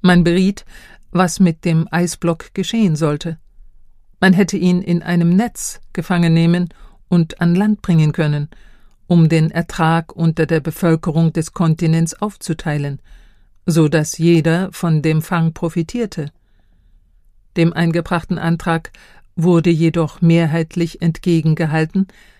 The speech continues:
das abgesplitterte antarktische Eis sei Eigentum der Weltbevölkerung.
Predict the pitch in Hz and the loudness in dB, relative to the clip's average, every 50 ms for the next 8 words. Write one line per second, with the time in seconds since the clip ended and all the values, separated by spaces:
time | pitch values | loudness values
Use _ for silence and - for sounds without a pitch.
0 | _ _ _ _ - 185 180 170 160 - - - - 180 180 - - - 190 175 | _ _ _ _ -4 -2 -2 -2 -2 -4 -8 -4 -4 -4 -4 -4 -6 -4 -4 -4
1 | - - - 180 175 170 180 170 - - 190 175 - - - 180 175 165 - - | -4 -4 -4 -4 -2 -2 -4 -6 -4 -6 -8 -8 -8 -6 -4 -4 -4 -4 -4 -6
2 | 165 165 165 - - - 185 170 - 180 - - - 165 160 160 170 185 - - | -4 -4 -6 -6 -6 -6 -6 -4 -4 -6 -6 -4 -2 0 2 2 0 0 -4 -8
3 | - - - - - - - _ _ _ - 185 170 151 175 160 160 160 - - | -16 -20 -20 -20 -20 -20 -20 _ _ _ -2 -2 0 2 2 2 2 0 -2 -4
4 | - 175 170 165 156 165 165 160 - 175 165 160 156 180 160 151 180 220 240 - | -2 -2 0 0 2 0 0 0 0 0 2 2 2 2 0 0 0 -2 -4 -4
5 | - - 175 156 - - 165 151 156 - 170 156 - 151 147 147 | -8 -8 -8 -8 -4 -4 -6 -6 -4 -6 -8 -6 -6 -6 -8 -8